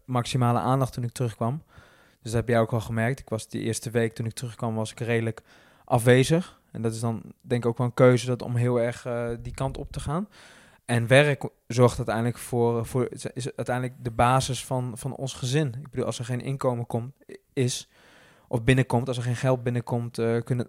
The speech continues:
kunnen dingen niet be-, betaald worden. Dus het is een beetje een andere verhouding. We zitten niet, eh, op dat moment, eh, ja, in dat opzicht, laat maar zeggen, in het, in hetzelfde leven. En bijvoorbeeld mijn,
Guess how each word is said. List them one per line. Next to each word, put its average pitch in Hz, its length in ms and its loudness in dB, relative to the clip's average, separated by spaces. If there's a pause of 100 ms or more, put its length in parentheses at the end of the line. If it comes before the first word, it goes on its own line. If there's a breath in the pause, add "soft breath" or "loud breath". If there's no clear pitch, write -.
kunnen 123 200 -2
dingen 123 200 0
niet 123 140 -4
be-, - 260 -6
betaald 131 480 2
worden. 117 260 2
Dus 120 120 -2 (380 loud breath)
het - 80 -18
is - 60 2
een 175 80 6
beetje 175 220 8
een 160 60 0
andere 165 220 4
verhouding. 147 380 6
We 143 60 4
zitten 143 240 2
niet, 151 240 0
eh, 139 280 6
op 139 100 -2
dat 139 120 4
moment, 131 300 0
eh, - 400 -6
ja, 135 100 0
in 131 100 0
dat 135 180 2
opzicht, 135 320 -2
laat 131 100 -4
maar 131 80 -2
zeggen, 131 220 -4
in 131 60 -2
het, - 180 -8
in 131 120 -6
hetzelfde 127 420 2
leven. 131 480 0 (400)
En 113 420 -2 (420 soft breath)
bijvoorbeeld 127 340 0
mijn, 120 280 2